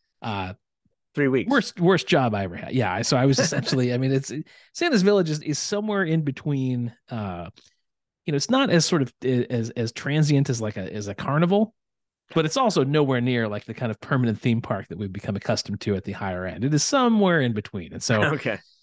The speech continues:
Speaker 1: so I was not quite a carny in, in the earlier days of my employment, but I was pretty darn close. So I think I've,
Speaker 2: Okay.
Speaker 1: I've suppressed that memory pretty <laughs> successfully over the last few decades. And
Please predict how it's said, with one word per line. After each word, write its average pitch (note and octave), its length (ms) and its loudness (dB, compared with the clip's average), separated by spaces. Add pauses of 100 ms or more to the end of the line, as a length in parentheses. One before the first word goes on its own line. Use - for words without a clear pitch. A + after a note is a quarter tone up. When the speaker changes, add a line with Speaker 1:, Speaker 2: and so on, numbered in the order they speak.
(320)
Speaker 1:
so - 160 -4
I D3+ 100 2
was F3 140 2
not C4+ 200 0
quite G#3 300 2
a C#3 40 -6
carny F#3 540 -2 (100)
in, D3 160 0
in C#3 160 0
the C3+ 120 0
earlier D3+ 280 2
days D3 240 -2
of D#3+ 80 -6
my D3 140 -4
employment, D#3 420 -6
but C3 100 -8
I B2+ 120 -4
was B2+ 100 -6
pretty E3+ 320 -6
darn G#2 260 -6
close. E2+ 300 -12
So A2 340 0 (120)
I C3 80 -4
think D3 180 -2
I've, A2+ 160 -2
Speaker 2:
Okay. - 100 -6
Speaker 1:
I've G#2 160 -6
suppressed - 420 -2
that C#3+ 180 0
memory B2+ 240 0
pretty C3 220 0
<laughs> - 0 -
successfully D3 600 -4
over B2+ 180 -2
the B2 80 -8
last A#2 280 -8
few C3+ 100 0
decades. A#2 480 0
And F#2+ 160 -8